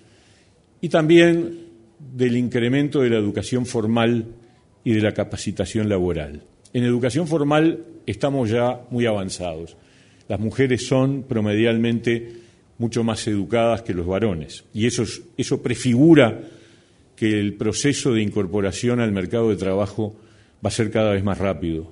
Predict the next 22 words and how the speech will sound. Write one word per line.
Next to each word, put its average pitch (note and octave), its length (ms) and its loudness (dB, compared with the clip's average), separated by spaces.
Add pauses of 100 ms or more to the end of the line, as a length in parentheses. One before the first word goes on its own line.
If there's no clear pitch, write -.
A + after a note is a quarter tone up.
va G2 60 -2
a - 40 -6
ser G2 180 -6
cada F2+ 260 -2
vez F#2 180 -2
más, F2+ 340 -8 (440)
más G2+ 160 -6
fuerte A2 600 -2
y A2 120 -4
va G2+ 80 0
a G2+ 40 -4
ser G2+ 220 -6
cada G2 200 -2
vez F#2 140 -4
más G2 200 -6
equitativo. D#2 720 -10 (460)
Pero G#2+ 200 2
en A#2 60 2
esto B2 260 0
tenemos A2+ 380 -2
que A2 80 -6
ayudar A#2+ 600 -2